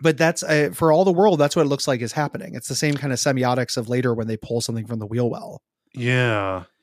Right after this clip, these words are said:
Speaker 2: I didn't
Speaker 1: Um,
Speaker 2: notice that, yeah.
Speaker 1: Yeah, it's a little unclear exactly what's happening,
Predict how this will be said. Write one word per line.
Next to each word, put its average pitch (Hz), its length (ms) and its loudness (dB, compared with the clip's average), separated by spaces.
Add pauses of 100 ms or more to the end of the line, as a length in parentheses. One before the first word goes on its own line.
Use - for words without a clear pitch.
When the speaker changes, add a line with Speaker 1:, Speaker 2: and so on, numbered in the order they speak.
(460)
Speaker 2:
I 120 80 2
didn't 143 160 4
Speaker 1:
Um, 127 40 -2
Speaker 2:
notice 123 280 2
that, 85 200 -10
yeah. 107 300 -8 (260)
Speaker 1:
Yeah, 156 140 -6
it's 135 80 0
a - 20 2
little 214 160 6
unclear 180 380 2
exactly 131 340 0
what's 113 160 -4
happening, 113 540 -6